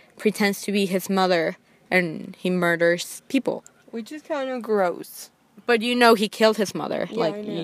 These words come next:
Speaker 1: y-,
Speaker 2: that.
Speaker 1: you're aware of that.
Speaker 2: Yeah.
Speaker 1: Um, so in Bates Motel, on the last episode, he, they finally showed how Norman killed, um, Norma, his mom.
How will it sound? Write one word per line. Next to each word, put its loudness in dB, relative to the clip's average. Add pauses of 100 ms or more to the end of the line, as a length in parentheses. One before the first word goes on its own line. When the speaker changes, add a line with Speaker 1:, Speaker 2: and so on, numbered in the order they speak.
Speaker 1:
y-, -4
Speaker 2:
that. -8
Speaker 1:
you're 0
aware 4
of -4
that. -4 (320)
Speaker 2:
Yeah. -12
Speaker 1:
Um, 4 (160)
so 6
in 2
Bates 2
Motel, 2
on 0
the -2 (280)
last 4
episode, 2
he, -2 (300)
they 8
finally 4
showed 2
how 0
Norman -2
killed, 0 (600)
um, -2 (220)
Norma, 2 (220)
his -4
mom. -2